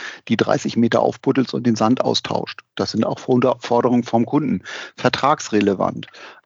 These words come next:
Ähm, das hat mit Claim nichts zu tun. Das ist eigentlich, glaube ich, eher eine Sache ordnungsgemäße Umsetzung. Wenn ein Kunde was mehr haben möchte, versucht er, etwas reinzugeben, ähm, was er vielleicht nicht so ganz genau beschrieben hat, ne? Ich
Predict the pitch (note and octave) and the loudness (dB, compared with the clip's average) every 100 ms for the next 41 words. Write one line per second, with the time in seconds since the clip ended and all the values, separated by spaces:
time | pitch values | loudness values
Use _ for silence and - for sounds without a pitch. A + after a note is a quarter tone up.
0 | - G#2+ G#2 A2 - A#2 - C3 - A#2 | 0 2 2 0 0 -4 -2 -6 -4 0
1 | B2 C#3+ B2 B2+ - - B2+ - A#2+ G#2 | 2 4 4 2 -2 -10 -8 0 0 0
2 | - A2+ - A#2+ A2+ - A2+ A#2 A#2 - | -2 -4 0 0 0 0 0 2 -2 -2
3 | A#2 A#2+ B2 A#2+ _ _ _ _ _ _ | 0 2 0 -2 _ _ _ _ _ _
4 | - A2+ A2+ A2+ G#2+ B2+ A#2+ A#2 - - | -8 -2 0 0 0 2 0 -2 -12 -20
5 | _ _ - A#2 A#2+ A#2+ - A#2 A2+ - | _ _ -2 -2 0 -2 0 2 2 0
6 | A#2 B2+ A2 G2+ - A2 - - _ - | 0 2 0 -2 -6 -10 -12 -14 _ -2
7 | A#2 A2+ - D3 F#3 B2 A2 A#2+ A#2+ C#3 | 0 0 0 0 2 2 0 0 2 2
8 | C#3+ D3 D3 C3+ C3+ - - - A2 - | 0 0 0 0 0 -2 -6 -2 -2 0
9 | C#3 - - - A2+ A2 - G2+ A#2+ D3+ | -2 0 0 2 -2 -6 -4 0 2 2
10 | D#3 D3 C#3 C3+ - - - _ - A#2+ | 0 2 0 0 -10 -16 -18 _ 0 2
11 | C3 C3+ B2+ G#2+ G#2+ G#2+ - A2 A#2+ A2 | 4 4 2 2 4 2 0 0 0 0
12 | B2+ - A#2+ G#2 A2 - A2 G#2+ A2 A#2 | 0 0 0 2 0 2 2 2 2 0
13 | - A2+ A#2 F#2+ - A2+ F3 A3 A2 G#2 | -2 0 0 0 -2 0 2 0 -4 -10